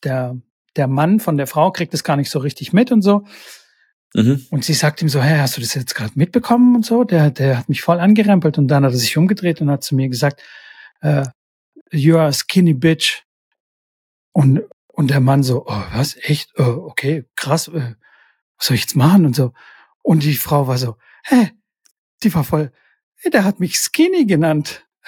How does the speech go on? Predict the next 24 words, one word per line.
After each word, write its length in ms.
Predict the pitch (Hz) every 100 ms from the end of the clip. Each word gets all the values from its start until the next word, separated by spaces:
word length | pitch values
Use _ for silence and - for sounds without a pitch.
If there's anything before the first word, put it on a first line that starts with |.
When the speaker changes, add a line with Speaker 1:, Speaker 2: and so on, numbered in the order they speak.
| -
Speaker 1:
Voll 340 | - - 240 226
nice." 600 | 214 311 330 208 - - _ _ _ _
Also 180 | - 131
die 120 | 147
hat 100 | 143
sich 220 | - -
gefreut, 500 | - - 196 240 208
dass 160 | 160 151
sie 340 | 160 147 143 _ _ _ _ _ _ _ _ -
quasi 640 | 165 151 139 143 139 127 _ _ _ _ -
dünn 440 | 131 220 330 311
genannt 400 | 165 147 143 131
wurde. 440 | 143 139 135 127 - _
Ja, 260 | 151 165 254
und 280 | - 175 160
den, 140 | 151
den 160 | 143 143
Rest 240 | 190 -
hat 100 | 220
sie 60 | -
komplett 380 | 196 190 202 -
vergessen, 500 | - 156 226 247 160
komplett 400 | 156 147 185 -
ausgeblendet. 760 | 233 240 - 175 151 139 127